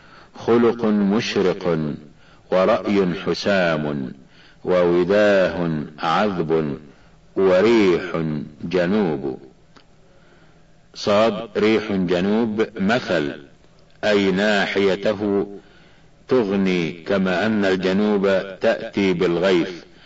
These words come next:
وبها يكون الخصب. وقيل: "ريحه جنوب تجمع إليه المعفاة كما تجمع الجنوب السحاب".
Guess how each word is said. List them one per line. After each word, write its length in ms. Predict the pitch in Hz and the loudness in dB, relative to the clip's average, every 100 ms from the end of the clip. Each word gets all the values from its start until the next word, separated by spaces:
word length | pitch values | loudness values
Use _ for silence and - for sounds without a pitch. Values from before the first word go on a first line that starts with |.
| - - | -14 -2
وبها 540 | 90 87 107 92 92 | 0 2 0 2 2
يكون 460 | 87 85 87 92 85 | 2 0 0 -2 0
الخصب. 680 | 80 - 104 - 85 80 82 | -2 -2 -4 -4 -6 -4 -2
وقيل: 680 | 87 82 101 113 117 117 117 - - - - - | -2 0 0 2 0 -6 -16 -20 -20 -20 -20 -8
"ريحه 640 | 92 98 92 98 107 104 90 | 0 2 2 2 2 2 2
جنوب 800 | 90 87 98 95 90 92 92 87 - - - - - _ | 2 2 0 0 2 0 0 -4 -10 -20 -20 -20 -20 _
تجمع 600 | - 104 95 90 98 95 | 0 0 0 -2 0 -2
إليه 760 | 92 85 90 98 95 90 90 87 87 85 | -2 0 2 2 2 2 2 0 -4 -2
المعفاة 920 | 95 87 87 80 - 95 110 104 113 104 - - - | 0 0 0 -4 -2 0 0 -2 -10 -18 -20 -20 -4
كما 380 | 92 92 87 85 | -2 0 0 -2
تجمع 640 | 87 101 90 87 98 92 | 0 -2 0 -2 0 0
الجنوب 580 | 87 82 82 85 90 85 | 0 0 -2 -2 -2 -2
السحاب". 920 | 78 - 85 - 95 80 69 69 65 | -4 -4 -4 -2 -2 -2 -4 -6 -8